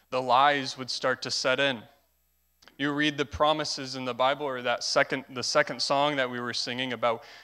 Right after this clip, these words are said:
you know, God being faithful and the promises and all of that. But it didn't seem like, you know, with, with the lies and the lack of communication and the lack of relationship,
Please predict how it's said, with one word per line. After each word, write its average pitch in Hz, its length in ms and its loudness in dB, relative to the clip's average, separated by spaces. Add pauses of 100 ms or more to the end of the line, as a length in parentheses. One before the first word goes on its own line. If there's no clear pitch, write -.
you 127 120 0
know, 127 140 0
God 127 340 4
being 127 220 -2
faithful 135 460 -2
and 123 100 -4
the 117 60 -6
promises 131 600 -4
and 120 120 -4
all 123 160 2
of 120 80 -2
that. 123 260 4 (1800)
But 147 160 4
it 143 80 -2
didn't 165 220 -2
seem 175 360 -2
like, 151 280 4 (720)
you 156 120 -2
know, 156 120 2
with, 147 280 -2
with 156 260 -4
the 156 100 6
lies 147 380 4
and 139 100 -2
the 139 80 4
lack 135 300 2
of 120 180 -8 (260)
communication 147 760 -2
and 131 80 -8
the 127 40 -6
lack 123 280 2
of - 80 -10
relationship, 131 800 -2